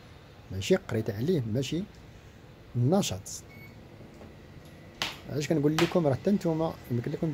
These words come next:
تعلم اي حاجه غير بالنشاط ديالكم، راه كلشي ساهل. لان ملي كنقول هذاك السيد اللي كيصوب ماشي مالك، بنادم بحالك، راه حتى انت غادي تصوب. باش فايتك؟ راه ما فايتك حتى شي حاجه، غير بالعقل.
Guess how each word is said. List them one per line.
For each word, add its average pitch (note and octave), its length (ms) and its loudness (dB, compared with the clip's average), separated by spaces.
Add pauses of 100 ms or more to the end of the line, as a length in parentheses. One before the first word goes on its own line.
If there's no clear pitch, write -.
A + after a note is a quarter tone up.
تعلم D3+ 380 -4
اي F#3 260 6
حاجه D3+ 320 2 (260)
غير E3+ 100 2
بالنشاط E3 400 2 (100)
ديالكم، A2+ 300 -2 (440)
راه C3 180 2
كلشي G3+ 220 4
ساهل. G#2+ 360 0
لان D#3 440 0 (760)
ملي D3 320 2
كنقول A#2+ 460 4
هذاك B2+ 260 2
السيد B2+ 340 0
اللي B2 200 0
كيصوب B2 340 -2
ماشي A#2+ 240 -2
مالك، F3 500 0 (440)
بنادم C3 300 4
بحالك، A3+ 340 4 (760)
راه D3 100 4
حتى F3 140 2
انت F3 160 4
غادي G#3+ 220 6
تصوب. F2+ 320 -2 (1000)
باش E3+ 140 2
فايتك؟ E3+ 440 4
راه B2+ 60 0
ما C#3+ 120 -2
فايتك F3+ 260 2
حتى G3+ 180 2
شي G3+ 100 2
حاجه، C3+ 160 -2
غير E3+ 220 2
بالعقل. B2 340 0